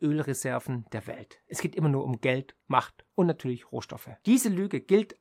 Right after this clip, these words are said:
als Beispiel für gezielte Medienmanipulation und Desinformation,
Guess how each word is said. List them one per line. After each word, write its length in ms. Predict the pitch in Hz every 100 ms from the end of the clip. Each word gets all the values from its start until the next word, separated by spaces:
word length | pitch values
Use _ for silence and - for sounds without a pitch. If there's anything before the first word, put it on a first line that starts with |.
| -
als 220 | 170 -
Beispiel 400 | 147 156 - 147
für 120 | -
gezielte 520 | 143 143 - 202 202
Medienmanipulation 1040 | 147 156 185 180 175 165 165 156 - 160 147
und 140 | 135
Desinformation, 880 | 160 165 151 143 135 - 143 143 151